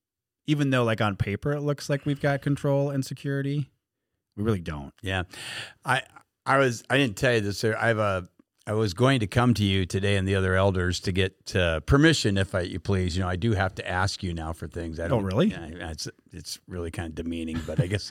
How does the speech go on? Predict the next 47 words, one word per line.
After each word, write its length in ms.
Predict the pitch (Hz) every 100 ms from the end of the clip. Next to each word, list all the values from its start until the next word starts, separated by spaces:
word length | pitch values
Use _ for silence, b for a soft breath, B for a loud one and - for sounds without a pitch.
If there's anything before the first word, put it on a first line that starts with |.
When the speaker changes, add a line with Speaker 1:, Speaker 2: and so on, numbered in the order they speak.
| -
Speaker 1:
<laughs> 100 | -
So 140 | - 165
Speaker 2:
it's 60 |
Speaker 1:
we're 80 | 165
gonna 100 | 160
Speaker 2:
my, 40 | 135
Speaker 1:
do 180 | 147
it. 80 | 135
Speaker 2:
maybe 200 | 143 156
Speaker 1:
We're 60 | 190
Speaker 2:
it's 60 |
Speaker 1:
gonna 80 | 196
Speaker 2:
my, 60 | -
Speaker 1:
do 100 | 170
it 60 | 156
here 120 | 160
on 100 | 139
the 80 | 127
podcast. 280 | 156 135 135
Speaker 2:
maybe 280 | 143 120
it's, 360 | 143 - 147 -
maybe 320 | 151 104 170
it's 160 | 160 -
my 140 | 120
age. 420 | 123 123 135 113 156
No, 160 | 247
it's 120 | 269
not 160 | 185 233
gonna 120 | 214
happen 400 | 202 226 - 190
Speaker 1:
<laughs> 40 | 139
Oh, 60 |
Speaker 2:
because 140 | 190 160
it, 40 | 165
Speaker 1:
okay. 280 | 147 110 -
Speaker 2:
it's 180 | 151 -
gonna 240 | 185 196
happen 280 | 147 135 127
eventually, 440 | 117 139 139 113
but 240 | 104 107 101
it's 160 | 147
not 160 | 123 135
gonna 120 | 123
happen 160 | 113 101
this 180 | 101 -
week. 240 | 117 104
So 220 | - 107